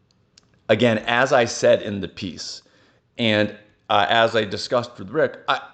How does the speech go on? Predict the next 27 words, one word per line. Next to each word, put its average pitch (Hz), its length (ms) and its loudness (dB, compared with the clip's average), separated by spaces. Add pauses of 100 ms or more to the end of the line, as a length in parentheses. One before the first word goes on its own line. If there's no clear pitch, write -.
(760)
I 143 160 2
don't 175 260 0
think 208 300 -8
the 127 160 -10
athletes 87 420 -8
should - 200 -10
be 98 80 -12
banned. 80 420 -12 (640)
The 123 120 -4
I 147 200 4
O 165 140 6
C 139 640 -4 (220)
has 120 580 0 (120)
a, 110 380 -4
a 110 40 -2
workaround 104 680 0
for - 120 -12
this, 82 260 -12
and 113 120 -4
it's 101 120 -8
something 131 280 0
that 123 160 0
they've 107 220 -2
used 104 420 -2 (160)
with 98 200 -6
Russian 113 380 0
athletes, 135 600 -4